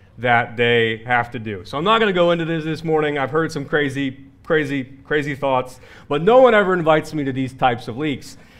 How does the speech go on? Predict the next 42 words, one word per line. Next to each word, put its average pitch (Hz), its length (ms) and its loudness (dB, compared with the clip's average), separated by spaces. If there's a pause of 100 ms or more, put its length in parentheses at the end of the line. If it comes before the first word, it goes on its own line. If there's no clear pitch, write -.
(540)
E-, - 40 -8
every 180 400 2
year 190 160 4
I 170 80 6
get 160 200 -2
invited 147 460 0
to, 143 280 -4
to 143 160 -4
leagues, 147 500 -4 (180)
the, 127 380 -2
the, 123 180 -2
the 127 120 -6
guys, 151 420 2
some 165 100 -8
of 156 60 -2
the 143 60 -2
guys 147 360 2
in 151 60 -10
the 151 60 -8
group 135 280 -6
will 123 120 -6
always 117 320 -2
tell 143 240 -2
me, 135 240 -6 (120)
"Hey, 139 200 -2
this 135 260 -8
league 123 260 -6
is 104 220 -10
my 107 140 -8
fun 151 260 -2
league," 104 260 -8 (320)
or, 117 360 -2
or, 113 340 -2
uh, 110 240 -2
"This, 139 240 -6
this, 143 260 -8
this 143 240 -8
one's 147 240 -4
not 139 200 -2
my 127 120 -4
serious 147 540 -4
league," 98 320 -10